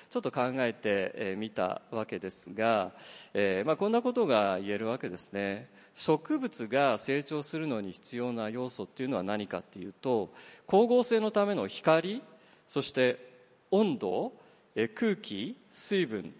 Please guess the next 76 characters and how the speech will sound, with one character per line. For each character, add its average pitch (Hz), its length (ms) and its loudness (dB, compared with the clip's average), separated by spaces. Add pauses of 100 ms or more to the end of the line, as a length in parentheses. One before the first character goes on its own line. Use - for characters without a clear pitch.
養 151 240 4
分。 98 240 -4
ま 185 120 4
あ、 - 20 0
こ 269 100 6
れ 294 80 6
分 101 140 4
か 127 120 4
り 143 60 0
ま 165 140 -2
す 190 120 -6
よ 98 100 -4
ね。 120 320 4 (360)
ま 131 180 2
あ、 104 40 2
そ 117 140 -6
ん 117 40 -2
な 135 100 -2
こ 147 100 -6
と 147 120 -2
だ 107 100 4
ろ 98 160 -2
う 92 40 -8
な 175 300 2
っ - 20 -4
て 151 120 -6
い 156 40 0
う - 20 -2
の 190 80 0
は 113 120 2
分 92 160 0
か 135 120 0
る 139 80 -4
か 170 180 -2
と 107 220 -2
思 87 400 -6
い 85 40 -8
ま 95 420 -4
す。 - 220 -12 (380)
で、 151 120 4
最 302 200 8
後 247 80 4
の - 100 2
こ 135 80 0
の 117 100 4
養 285 300 6
分 214 180 2
に 120 100 2
つ 151 160 -2
い 147 80 0
て 123 100 0
な 101 140 2
ん 101 60 -2
で 95 100 -4
す - 140 -10
け 98 80 -2
れ 92 80 -2
ど 95 100 -6
も、 101 480 -2 (340)
え 110 140 4
ー、 - 20 -4
こ 185 200 2
ん 269 120 4
な、 262 320 6 (120)
え 98 600 2
ー、 123 40 0
ま 135 100 4
あ、 - 20 4
元 180 240 2
素 120 180 -2
が 92 240 2 (280)
必 - 300 -4
要 226 100 4
不 - 100 -6
可 202 120 4
欠、 92 140 -4